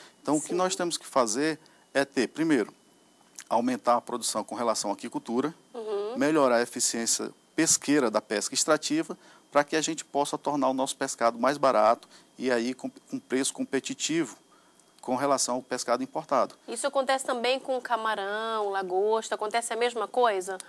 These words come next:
Speaker 2: A gente
Speaker 1: Isso.
Speaker 2: importa também crustáceo?
Speaker 1: É, isso pra, pra você ver, comparando, foi um bom exemplo você ter dado, antes o camarão era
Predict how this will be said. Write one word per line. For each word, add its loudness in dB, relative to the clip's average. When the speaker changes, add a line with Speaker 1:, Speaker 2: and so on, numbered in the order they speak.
Speaker 2:
A -8
gente 0
Speaker 1:
Isso. 2
Speaker 2:
importa 6
também -2
crustáceo? 2
Speaker 1:
É, 0
isso 0
pra, -2
pra -2
você -2
ver, -4
comparando, -2
foi -6
um -12
bom -4
exemplo -10
você -8
ter -10
dado, -2
antes -2
o -4
camarão 2
era 2